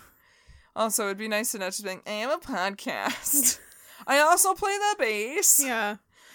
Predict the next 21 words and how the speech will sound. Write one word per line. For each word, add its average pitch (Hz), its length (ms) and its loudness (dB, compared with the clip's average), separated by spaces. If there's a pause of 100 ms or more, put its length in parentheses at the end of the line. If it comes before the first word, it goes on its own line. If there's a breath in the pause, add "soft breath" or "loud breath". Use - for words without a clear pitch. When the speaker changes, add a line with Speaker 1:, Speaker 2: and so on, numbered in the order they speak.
(400 loud breath)
Speaker 2:
Oh, 233 280 8
Speaker 1:
Um, 233 60 6
Speaker 2:
God, 285 280 10
no, 233 140 6
I 233 140 12
have 311 180 6
nothing 220 440 4
in 196 120 0
my 185 160 2
itinerary 180 760 0
that, 180 160 2
like, 185 220 0
would, 180 200 -8
and 185 200 -2
make 190 160 -4
anyone 220 340 2
respect - 460 -6
me 170 100 -6
on 160 160 -4
face 170 300 -4
value. 160 500 -4